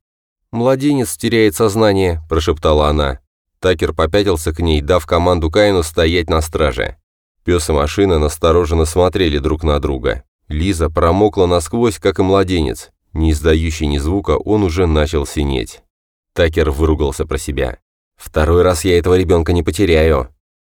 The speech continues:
Скрежет стали о скалу возвестил об атаке чудовища. Каждый шаг высекал искры. Двигалось оно прямиком на них. Такер поднял пистолет, помня, что раньше из этого ничего не получалось, зная, что чудовище пулями не остановить, но все равно готовясь защищать свою жизнь.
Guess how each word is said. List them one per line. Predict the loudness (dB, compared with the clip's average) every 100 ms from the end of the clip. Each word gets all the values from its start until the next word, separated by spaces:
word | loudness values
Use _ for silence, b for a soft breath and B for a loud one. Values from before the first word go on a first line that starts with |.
| _
Скрежет | -10 -2 0 0 -2
стали | -2 2 4 4
о | 2
скалу | 2 2 2 2
возвестил | 0 0 -4 -4 0 2
об | 2
атаке | 2 0 -2
чудовища. | -4 0 0 0 -2 -6 -8 -12 _ _ 0
Каждый | 2 2 0 0
шаг | 0 0 0
высекал | -2 -2 0 2 2
искры. | -2 -6 -2 -2 -2 -4 _ -10
Двигалось | -6 -2 0 0 0
оно | 2 2
прямиком | 0 0 0 2 2 2
на | 2
них. | 0 -4 -10 _ -4
Такер | -2 0 -4
поднял | -2 0 0
пистолет, | -2 -4 0 0 0
помня, | 0 0 0
что | 0 2
раньше | 2 2 0
из | 0
этого | 0 0 -2
ничего | -2 0 0
не | 0
получалось, | 0 0 0 2 2 0 -4
зная, | -6 -2 2 2 2
что | 0 -2
чудовище | 0 0 0 0 0 -4
пулями | -2 -2 0 2
не | 2
остановить, | 0 0 0 2 0 -2 -2
но | -2
все | 0 2
равно | 2 2 0
готовясь | 0 0 2 0 0 -2
защищать | -4 -4 -4 -2 -2
свою | 0 0 2 0
жизнь. | -2 -4 -6